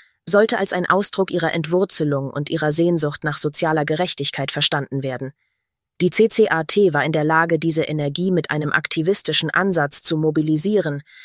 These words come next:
der in der traditionellen Pro-Unabhängigkeitsbewegung nicht vorhanden war. Dies zeigte sich in den Monaten vor den Ausschreitungen, als es zu den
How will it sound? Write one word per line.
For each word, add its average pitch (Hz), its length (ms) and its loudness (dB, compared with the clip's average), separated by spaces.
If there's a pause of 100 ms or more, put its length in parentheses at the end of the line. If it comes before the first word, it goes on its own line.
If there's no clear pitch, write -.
(240)
der 185 80 6
in 185 100 2
der 180 120 2
traditionellen 175 800 2
Pro-Unabhängigkeitsbewegung 151 1800 0
nicht 170 220 -2
vorhanden 156 480 -2
war. 135 200 -6 (800)
Dies 208 220 0
zeigte 196 400 0
sich 160 220 -2
in 170 80 -2
den 165 160 0
Monaten 170 520 0
vor 170 220 -2
den 151 180 -2
Ausschreitungen, 151 880 -2 (360)
als 175 180 2
es 165 160 0
zu - 160 0
den 165 420 2